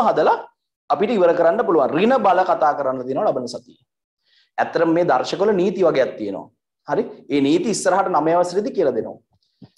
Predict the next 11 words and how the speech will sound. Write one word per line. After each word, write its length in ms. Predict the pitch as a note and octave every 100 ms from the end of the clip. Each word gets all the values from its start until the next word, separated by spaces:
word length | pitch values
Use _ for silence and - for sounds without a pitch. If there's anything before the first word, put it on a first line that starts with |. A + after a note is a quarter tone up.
| _
අ, 80 | G#2 G#2+ G2+ G2 F#2 - -
එකම 280 | - - F#3 F3+ F3+
පාදයේ 580 | D#3+ E3 D#3+ E3 D#3
බල 180 | C#3 C#3+ C#3+
වැඩි 280 | C#3 C#3+ D3+
වන 180 | D3 C3
විට 180 | C3 C3
දර්ශක 440 | B2+ B2+ C#3+ B2+ - -
එකතු 360 | A#2+ D#3+ F3 E3+
වේ. 180 | E3+ E3 E3+ _ _ _ _
එකම 240 | G3+ F#3+